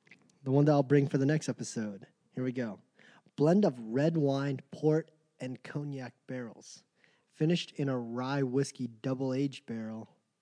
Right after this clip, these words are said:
stout, brewed with beignets and conditioned on Brazilian coffee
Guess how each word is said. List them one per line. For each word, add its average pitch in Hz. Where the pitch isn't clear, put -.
stout, 127
brewed 143
with 135
beignets 127
and 127
conditioned 127
on 123
Brazilian 120
coffee 127